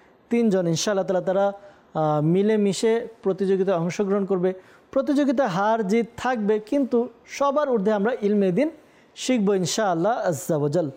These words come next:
সাল্লু আলাল হাবিব সাল্লাল্লাহু তাআলা আলা মুহাম্মদ সাল্লাল্লাহু তাআলা আলাইহি ওয়াসাল্লাম। দর্শকবৃন্দ, অনুষ্ঠানকে সাজিয়েছি চারটি রাউন্ডের মাধ্যমে।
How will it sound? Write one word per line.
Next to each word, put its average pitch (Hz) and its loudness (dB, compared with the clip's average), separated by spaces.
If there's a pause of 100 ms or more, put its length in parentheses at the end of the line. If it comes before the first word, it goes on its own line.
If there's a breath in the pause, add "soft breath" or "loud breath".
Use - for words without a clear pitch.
(360 loud breath)
সাল্লু 302 0
আলাল 247 0
হাবিব 214 0 (460)
সাল্লাল্লাহু 233 0
তাআলা 202 0
আলা 202 2
মুহাম্মদ 226 0 (400)
সাল্লাল্লাহু 208 0
তাআলা 196 0
আলাইহি 226 0
ওয়াসাল্লাম। 151 -2 (520 loud breath)
দর্শকবৃন্দ, 302 2
অনুষ্ঠানকে 240 0
সাজিয়েছি 226 0 (140)
চারটি 233 0
রাউন্ডের 226 2
মাধ্যমে। 214 0